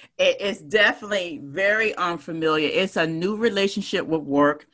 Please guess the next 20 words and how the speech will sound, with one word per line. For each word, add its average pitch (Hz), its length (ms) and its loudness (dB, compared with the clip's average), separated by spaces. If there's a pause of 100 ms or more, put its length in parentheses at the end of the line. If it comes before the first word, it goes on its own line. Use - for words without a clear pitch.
(460)
And, 170 480 0
you 226 120 -2
know, 180 120 2
that's 196 220 2
one 214 180 0
of 208 80 0
the 196 80 -2
reasons 190 260 -2
why 165 140 6
I 160 40 4
wrote 160 200 2
this 143 160 0
book, 180 320 2
you 170 60 -4
know, 160 120 2
Before 175 440 0
You 180 120 0
Say 185 280 0
I 156 260 6
Do 165 480 4